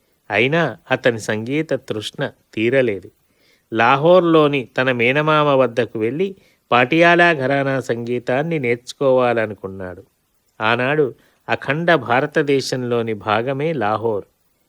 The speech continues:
ఇప్పుడది పాకిస్తాన్లో చేరిపోయింది. లాహోర్లో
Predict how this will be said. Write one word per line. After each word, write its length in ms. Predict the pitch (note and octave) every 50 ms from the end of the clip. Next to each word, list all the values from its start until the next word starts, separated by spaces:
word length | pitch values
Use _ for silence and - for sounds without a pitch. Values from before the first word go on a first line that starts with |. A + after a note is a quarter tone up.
| _ _ _
ఇప్పుడది 460 | C3 B2+ - _ F3 D#3+ D3+ C3 B2+
పాకిస్తాన్లో 880 | A#2+ - C3+ A#2 A#2 - - C#3+ C3+ - - D3 C3 B2+ B2+ B2 A#2+ A#2+
చేరిపోయింది. 840 | A2+ A2 - A2 G2+ F#2+ G#2 - - G2+ F2+ F2+ F2+ F#2 F2+ F2+ - - _ _ _ _ _ _ _ _ _ _ _ _ _ A#2+
లాహోర్లో 800 | A#2+ A#2 C3 C#3+ C#3 D#3+ F3 F3+ F3+ F3 F3 F3 E3 C#3 A2